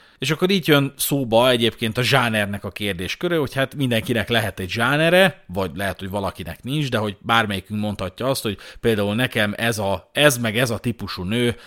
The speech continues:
az nagyon-nagyon tetszik. Vagy egy férfinak, vagy bocsánat, vagy egy nőnek, az meg az a típusú férfi, mondjuk a, mondjuk a, előbb említettem is, az ilyen olaszos típusú férfiak, azok nagyon-nagyon tetszenek.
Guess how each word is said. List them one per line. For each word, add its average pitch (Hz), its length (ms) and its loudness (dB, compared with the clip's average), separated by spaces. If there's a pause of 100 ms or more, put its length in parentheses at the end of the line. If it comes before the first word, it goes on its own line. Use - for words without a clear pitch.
az 95 120 -10
nagyon-nagyon 98 580 -4
tetszik. 87 420 -6
Vagy 95 200 -6
egy 90 120 -6
férfinak, 127 640 0 (340)
vagy 127 160 0
bocsánat, 107 320 -2
vagy 107 140 -2
egy 101 100 -4
nőnek, 151 600 4 (100)
az 131 300 6
meg 110 160 0
az 127 160 4
a 110 80 -2
típusú 110 420 -4
férfi, 127 640 2 (440)
mondjuk 95 260 -6
a, 101 240 -4 (140)
mondjuk 120 300 -4
a, 113 120 -4 (180)
előbb 117 240 0
említettem 139 540 2
is, 107 120 -4
az 113 120 -4
ilyen 120 160 0
olaszos 139 560 6
típusú 117 460 -4
férfiak, 110 580 -2
azok 104 220 -8
nagyon-nagyon 101 680 -4
tetszenek. - 640 -6